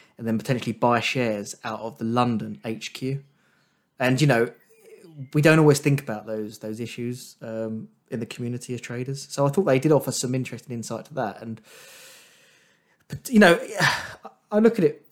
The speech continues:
you know, I used to work at P W C, and some of the lead partners there, when they'd visit us on jobs, um, they wouldn't understand always the very nitty-gritty and some of the more, you know, granular problems, because they're looking at things at a macro level, a whole piece level.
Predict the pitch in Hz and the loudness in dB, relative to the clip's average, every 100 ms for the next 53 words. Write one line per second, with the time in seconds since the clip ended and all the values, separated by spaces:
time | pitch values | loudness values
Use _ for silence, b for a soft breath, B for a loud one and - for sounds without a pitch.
0 | _ 170 120 127 139 - 120 110 - 135 | _ -4 0 2 0 -2 -2 -2 -4 -6
1 | 120 113 113 113 - 131 110 - 156 139 | -2 -2 -4 -8 -4 -4 -4 -2 0 2
2 | 127 131 123 135 120 110 131 113 110 120 | 4 2 0 -4 -4 -6 -4 -4 -4 -6
3 | 113 123 110 117 110 110 117 117 - - | -4 -6 -6 -12 -12 -6 -8 -8 -12 -12
4 | - - 107 107 107 107 _ - - 185 | -12 -12 -8 -8 -8 -12 _ -20 -4 0
5 | 220 185 110 110 104 - 107 107 107 - | 4 4 2 -2 -6 -6 -10 -8 -10 -14
6 | _ - 139 123 95 - - - 113 120 | _ 2 4 4 0 -8 -20 -18 -4 6
7 | 127 123 131 127 - 110 123 117 107 107 | 8 8 4 0 -4 -4 -6 -6 -14 -14
8 | 107 110 110 110 110 107 107 b b b | -10 -8 -4 -4 -4 -6 -10 b b b
9 | - 113 101 - 120 117 110 107 110 _ | -12 -8 -6 0 0 2 0 -2 -4 _
10 | - 117 123 131 - 143 143 147 151 147 | -4 0 0 -2 -4 0 4 6 6 2
11 | 123 - 120 117 113 120 123 - 117 120 | -4 -6 -8 -8 -8 -6 -6 -6 -4 -2
12 | 113 104 101 - 120 - 123 - 123 135 | -2 -4 -6 -4 -4 -4 -6 -6 -8 -8